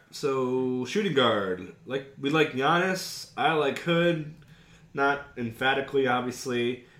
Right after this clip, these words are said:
Uh, I like Dion a little bit. Uh, I do like Kilpatrick a little bit, too. He's gonna play point guard. I should have mentioned him. Uh, even kinda, in, it's a good way to stack that one up.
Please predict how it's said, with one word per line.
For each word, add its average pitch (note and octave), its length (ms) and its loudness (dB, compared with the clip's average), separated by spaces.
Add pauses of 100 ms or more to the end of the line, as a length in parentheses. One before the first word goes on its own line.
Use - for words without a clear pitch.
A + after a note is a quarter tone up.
(140)
Uh, - 60 -10
I B2 200 2
like D3 260 -4
Dion C3 320 0
a C3 60 -2
little C3+ 180 0
bit. C3 760 6
Uh, A2 220 -4
I C3+ 140 2
do G3+ 100 4
like A3+ 200 6
Kilpatrick C#3 580 0
a - 20 -4
little A2+ 160 4
bit, A2 160 -2
too. B2 140 -2
He's A2+ 100 0
gonna B2 140 -6
play A#2+ 180 2
point A2 280 -8
guard. A2+ 140 0
I - 40 -2
should A2 140 -10
have G#2 80 -8
mentioned G#2 320 -8
him. A2 340 -8 (520)
Uh, G2+ 220 -10
even A2 280 -8
kinda, G#2+ 300 -6
in, G#2 240 -8
it's G#2 180 -8
a - 20 -18
good A#2 160 -2
way G#2 80 2
to F#2 60 -2
stack G2+ 320 -6
that G2+ 140 -6
one G2 140 -6
up. G2+ 280 -8